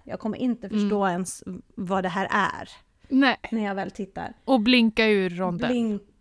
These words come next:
Speaker 2: Men
Speaker 1: blink.
Speaker 2: in i rondell.
Speaker 1: Blink
Speaker 2: Blink
Speaker 1: in.
Speaker 2: rondell.
Speaker 1: Blink in,
Speaker 2: In.
Speaker 1: skriver
Speaker 2: Blink
Speaker 1: jag.
Speaker 2: in rondell.
Speaker 1: <laughs> Punkt, punkt, punkt.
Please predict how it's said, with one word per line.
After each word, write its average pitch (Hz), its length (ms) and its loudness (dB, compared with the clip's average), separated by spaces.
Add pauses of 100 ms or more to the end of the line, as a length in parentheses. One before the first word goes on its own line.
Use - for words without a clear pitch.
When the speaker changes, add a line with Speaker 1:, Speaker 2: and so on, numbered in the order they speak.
(140)
Speaker 2:
Men 180 100 -14
Speaker 1:
blink. 240 240 0
Speaker 2:
in 277 300 8
i 214 160 6
rondell. 190 460 -2 (220)
Speaker 1:
Blink 226 420 -4
Speaker 2:
Blink 247 360 2 (320)
Speaker 1:
in. 240 300 0
Speaker 2:
rondell. 175 400 -4
Speaker 1:
Blink 294 320 4
in, 220 60 2 (180)
Speaker 2:
In. 190 160 0 (160)
Speaker 1:
skriver 226 200 -2
Speaker 2:
Blink 294 240 8
Speaker 1:
jag. - 20 2
Speaker 2:
in 269 340 4
rondell. 196 480 4
Speaker 1:
<laughs> - 40 -8 (1500)
Punkt, 285 380 0
punkt, 220 280 0
punkt. 214 400 -4